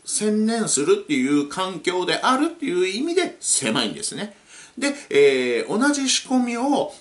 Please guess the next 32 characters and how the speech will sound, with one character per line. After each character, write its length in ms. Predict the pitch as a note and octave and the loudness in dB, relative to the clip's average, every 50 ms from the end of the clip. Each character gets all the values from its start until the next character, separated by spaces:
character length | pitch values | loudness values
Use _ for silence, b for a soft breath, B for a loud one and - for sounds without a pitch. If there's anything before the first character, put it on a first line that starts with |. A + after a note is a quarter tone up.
| B | B
え 600 | - G2+ G#2 G#2 G#2 G#2 G2+ F#2+ F#2+ F#2+ F#2 F2+ - | -4 0 0 2 2 2 2 2 2 0 0 -2 -4
ー、 20 | |
毎 160 | - E3+ A3+ | -4 -2 0
日 180 | B3+ C4+ B3+ - F3+ | 0 0 0 0 -2
の 80 | B2+ | -2
よ 140 | A2 G#2 G2+ | -2 -4 -4
う 20 | F#2 | -6
に 100 | F2+ E2+ | -8 -8
繰 140 | - - | -8 -8
り 100 | A#2+ A#2 | -6 -6
返 200 | A2 B2+ A2 G#2+ | -4 -2 -2 -2
し 80 | G#2 - | -2 -2
て 80 | - E2+ | -4 -6
い 60 | D2 | -8
き 100 | - D2+ | -10 -14
ま 160 | D2+ - - | -14 -16 -18
す。 60 | - _ _ _ _ _ _ _ _ | -20 _ _ _ _ _ _ _ _
で 100 | - F3+ | -4 -2
す 120 | F3 - D3+ | -2 0 -2
の 140 | D3 D3 | -2 -2
で、 220 | D#3+ A3 A3 B B B B - | -2 -2 -2 B B B B -2
え 360 | G#2 G#2 G#2 G2+ F#2+ F#2 F2+ | 0 0 2 2 0 0 -2
ー、 20 | F2 | -4
十 100 | G2 G#2 | -6 -10
回、 300 | - - - E2 C#2+ - - _ _ _ - | -8 -8 -10 -10 -10 -12 -18 _ _ _ -14
二 100 | F#2 G2+ | -10 -8
十 140 | G2 A#2+ A2+ | -6 -8 -8
回、 260 | - - D2 - - - _ _ _ _ - | -8 -8 -10 -10 -12 -16 _ _ _ _ -20
百 200 | - - - - | -20 -20 -18 -12
回、 260 | - D#3+ B2 - - - _ _ _ _ _ _ _ _ - | -8 -8 -8 -8 -8 -12 _ _ _ _ _ _ _ _ -10
千 200 | - - E3 F3 | -8 -8 -8 -6
回、 220 | - F3+ - D3+ | -6 -6 -6 -6